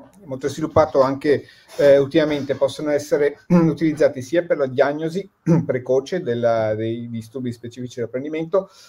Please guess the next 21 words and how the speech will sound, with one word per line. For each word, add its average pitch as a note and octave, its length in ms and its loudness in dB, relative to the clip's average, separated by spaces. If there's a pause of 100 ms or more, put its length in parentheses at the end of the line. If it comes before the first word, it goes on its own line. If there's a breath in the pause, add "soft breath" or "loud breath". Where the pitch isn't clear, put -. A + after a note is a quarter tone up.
(120)
che E3 200 2
per F3+ 120 2
il D#3 80 -2
trattamento C#3 540 -2
a B2+ 40 0
scuola A#2 380 2
a C3 40 0
vari C3 280 4
livelli. G#2 600 -4
Ci - 120 -20
sono, B2+ 680 -2
<clears throat> C#3+ 240 -6
possiamo C3+ 300 -8
andare C3 340 4
dai A2+ 180 0
livelli, A2+ 800 -4
ehm, G#2+ 300 -8 (140)
più A#2 140 -12
basici B2 760 -6
in G#2+ 80 -12
cui D3 380 -4